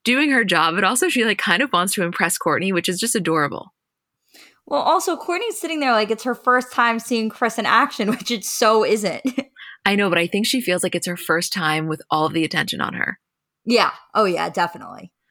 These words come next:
Speaker 1: Also, you know, Chris and Kourtney, I think, have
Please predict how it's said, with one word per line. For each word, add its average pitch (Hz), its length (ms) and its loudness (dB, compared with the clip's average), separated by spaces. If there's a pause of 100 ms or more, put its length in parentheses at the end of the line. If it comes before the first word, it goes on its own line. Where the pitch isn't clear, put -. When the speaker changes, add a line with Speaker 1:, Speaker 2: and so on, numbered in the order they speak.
(220)
Speaker 1:
Also, 240 480 2
you 220 80 0
know, 202 120 -2
Chris - 360 0
and 202 300 0 (160)
Kourtney, 202 340 0
I 170 100 -2
think, 175 200 -4
have 170 460 0